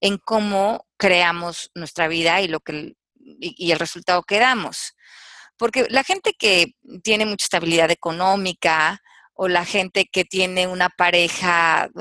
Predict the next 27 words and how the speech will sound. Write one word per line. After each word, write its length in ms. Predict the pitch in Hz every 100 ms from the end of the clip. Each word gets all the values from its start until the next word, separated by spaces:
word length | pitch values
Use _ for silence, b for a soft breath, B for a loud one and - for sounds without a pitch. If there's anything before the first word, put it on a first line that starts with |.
| 170 -
una 240 | 180 175
relación 300 | 165 160 175
de 80 | 170
pareja 720 | 165 156 160 175 165 151 139 - _ _
estable, 800 | - - 175 - 165 151 185 165
sólida, 720 | - 160 175 180 170 151 143
funcional, 800 | 170 156 170 165 165 156 156 196 B B B B B _
o 300 | 220 214 220
la 160 | 214
gente 300 | 202 196 202
que 100 | 202
tiene 300 | - 190 202
una 180 | 202 190
vida 260 | 185 185 196
sexual 580 | 202 - 185 180 185
gratificante, 1000 | 180 185 185 175 180 - 185 180 190 - _ _ _ 226
no 280 | 247 311
sus-, 600 | 339 - 320 285 - - -
no 140 | 311
nada 240 | 370 359
más 200 | 262 254
suceden 680 | - 254 - 254 226 165 - - _ _
todos 280 | 208 185 180
estos 180 | - 185
resultados 520 | 151 160 - 151 160
que 120 | 160
deseamos, 600 | 139 - 160 90 - -